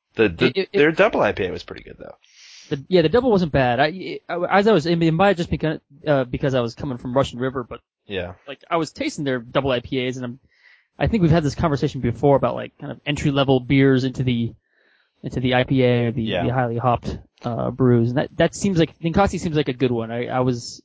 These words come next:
Speaker 2: I can, I can drink that and be like, "Oh, yeah, nothing really bold or too offensive about this." Like, anybody can really, it's a good
Speaker 1: I
Speaker 2: stepping
Speaker 1: think
Speaker 2: stone.
Speaker 1: that's, I think, I think that's a pretty fair assessment though, because their, their stuff is not, I mean, I had it as someone that's had a lot of I P As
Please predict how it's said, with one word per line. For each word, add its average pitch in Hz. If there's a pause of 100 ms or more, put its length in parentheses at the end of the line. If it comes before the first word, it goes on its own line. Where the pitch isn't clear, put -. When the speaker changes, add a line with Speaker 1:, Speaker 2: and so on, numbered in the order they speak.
(140)
Speaker 2:
I 131
can, 135 (380)
I 135
can 139
drink 175
that 175
and 156
be 139
like, 131
"Oh, 208
yeah, 208
nothing 156
really 131 (320)
bold 131
or 120
too -
offensive 131
about 127
this." 127
Like, 123
anybody 120
can 123
really, 120 (760)
it's -
a 156
good 170
Speaker 1:
I -
Speaker 2:
stepping 175
Speaker 1:
think 349
Speaker 2:
stone. -
Speaker 1:
that's, 370 (120)
I 202
think, 359
I 208
think 294
that's 262
a 226
pretty 170
fair 131
assessment 117
though, 90
because 101
their, 139
their 143
stuff 175
is 165
not, 160 (600)
I 113
mean, 123
I 147
had 139
it 101
as 98
someone 110
that's 95
had 98
a 90
lot 92
of -
I 92
P 90
As 92